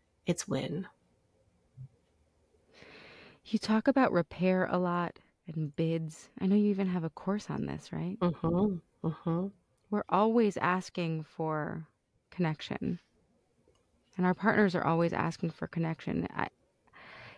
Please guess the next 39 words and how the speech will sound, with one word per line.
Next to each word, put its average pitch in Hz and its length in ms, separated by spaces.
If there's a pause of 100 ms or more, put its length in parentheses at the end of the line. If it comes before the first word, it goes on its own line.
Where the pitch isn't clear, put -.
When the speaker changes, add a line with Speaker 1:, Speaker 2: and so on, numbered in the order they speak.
(120)
Speaker 2:
it, - 160 (460)
to 214 160
the 180 360
listener, 175 460
by 160 180
the 165 140
way, - 360 (440)
I, 160 60 (120)
I 170 100
could 165 220
sit - 200
here 170 160
and 160 100
talk 156 240
forever, 160 340
but - 180
we 165 100
do 160 160
have 156 180
to, 156 300 (800)
you 160 140
know, 151 100
wrap 156 300
up. 156 220 (380)
Go 196 160
ahead 196 380
and, 170 340 (200)
um, 160 340 (420)
when 175 220
you 170 80
follow 175 580 (160)
Doctor 170 260
Tracy, 170 440 (720)
<laughs> - 640
check 190 300
out 185 220
her 175 160
course 180 400
on 160 520